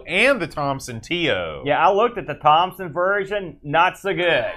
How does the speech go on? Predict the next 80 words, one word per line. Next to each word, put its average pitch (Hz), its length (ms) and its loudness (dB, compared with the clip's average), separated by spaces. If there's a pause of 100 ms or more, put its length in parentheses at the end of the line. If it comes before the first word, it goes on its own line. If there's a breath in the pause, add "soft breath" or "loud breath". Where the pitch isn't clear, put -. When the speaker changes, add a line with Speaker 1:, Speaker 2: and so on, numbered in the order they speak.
(100)
Speaker 1:
<laughs> - 0 -
Speaker 2:
Not 185 880 2
Speaker 1:
This 170 160 0
one 175 100 2
Speaker 2:
so 180 60 -2
Speaker 1:
got 156 160 6
a 135 40 4
Speaker 2:
good. 127 60 0
Speaker 1:
Spectrum 160 400 0
version 156 320 0
and 147 240 -4
a 139 80 2
dos 113 560 2
version. 95 480 -6
Speaker 2:
Yeah, 101 300 -2
and 117 140 -2
I'd 127 120 0
wager 135 240 -2
the 123 100 -6
dos 131 280 6
version's 110 340 -6
not 117 180 -2
so 117 60 -10
good 110 240 -6
either. 110 420 -8
Speaker 1:
So 165 280 4
the, 147 260 0
uh, 131 200 4
yeah, 131 340 -2
the, 160 180 -2
the, 147 220 -2
the 143 160 -8
one 190 260 -2
thing 214 120 -6
about 185 200 4
the 165 60 -8
dos 165 320 4
version, 127 240 -4
though, 110 120 -4
was 117 140 -4
the 127 120 -6
only, 151 200 -4
'cause 135 160 -6
I 139 80 6
went 151 200 -2
through 147 120 -8
and 139 80 -2
I 131 80 2
looked 123 180 -6
at 113 60 -6
all 131 240 6
the 135 80 -6
ports, 135 300 -4
it 131 60 -6
was 131 120 -4
the 127 140 -6
only 156 220 -6
one 147 160 -6
that 131 100 2
actually 135 340 -2
showed 156 420 -4
you 131 200 -8
how 127 260 2
far 127 140 4
along 117 340 0
the 95 80 -14
track 101 380 -2
you 76 120 -16
were, 62 200 -16
which 127 80 -4
Speaker 2:
Yeah. 127 140 4
Speaker 1:
was 95 100 -8
cool. 87 320 -10
Speaker 2:
That's, - 240 -2
that 147 280 0
w-, 131 400 -6
went 131 160 -2
a 123 60 2
long 123 300 2
way. 110 460 -4